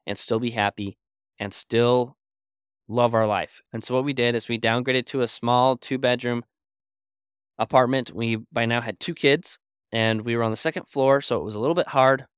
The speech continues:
We sold a car. We were a one-vehicle family for six months, and l-, thankfully, we lived right behind a grocery store. So my wife, every single day, she would just walk about a quarter of a mile around the block with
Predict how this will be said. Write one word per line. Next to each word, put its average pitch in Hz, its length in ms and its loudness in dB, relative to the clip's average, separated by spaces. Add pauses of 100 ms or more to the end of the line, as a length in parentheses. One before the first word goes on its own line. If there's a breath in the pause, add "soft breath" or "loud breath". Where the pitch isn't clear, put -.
We 117 80 -6
sold 151 240 2
a 165 40 -6
car. 131 280 6
We 123 160 0
were 113 80 2
a 101 80 2
one-vehicle 151 480 0
family 117 360 0
for - 160 -8
six - 300 -4
months, 117 300 -4 (340)
and 117 300 0 (120)
l-, 101 160 -10
thankfully, 139 400 0
we 123 60 0
lived 123 240 -2
right 123 140 0
behind 127 200 -4
a 107 60 -4
grocery 127 300 -4
store. 92 400 -6
So - 160 -2
my 131 120 2
wife, 147 300 4
every 147 240 2
single 151 260 0
day, 117 340 4 (380)
she - 200 -4
would 147 100 2
just 139 160 -2
walk 127 240 4
about 123 180 2
a 117 40 0
quarter 127 260 0
of 123 80 0
a 117 80 -2
mile 110 400 2
around 113 240 -2
the 123 80 -2
block 110 400 2 (380 soft breath)
with 113 360 0